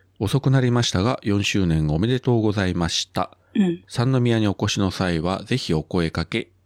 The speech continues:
Speaker 1: いや、お邪魔すると悪いわね」と。ありがとうございます。
Speaker 2: ありがとうございます。
Speaker 1: 相変わらず、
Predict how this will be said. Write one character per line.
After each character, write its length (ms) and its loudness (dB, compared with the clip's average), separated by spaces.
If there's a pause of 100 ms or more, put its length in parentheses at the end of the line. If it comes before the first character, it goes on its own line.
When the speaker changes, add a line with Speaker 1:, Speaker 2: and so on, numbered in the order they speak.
Speaker 1:
い 60 -6
や、 160 -2
お 100 -4
邪 160 -2
魔 140 -2
す 120 -6
る 120 0
と 160 -2
悪 200 0
い 140 -2
わ 100 -4
ね」 140 -2
と。 180 -18 (540)
あ 80 -4
り 60 -2
が 80 -6
と 80 -12
う 40 -12
ご 60 -16
ざ 100 -10
い 40 -10
ま 80 -12
す。 340 -14
Speaker 2:
あ 40 2
り 60 2
が 60 -4
と 100 0
う 40 4
ご 20 2
ざ 120 0
い 80 4
ま 200 0
す。 280 -8 (540)
Speaker 1:
相 160 -4
変 140 -2
わ 60 2
ら 40 -2
ず、 400 -2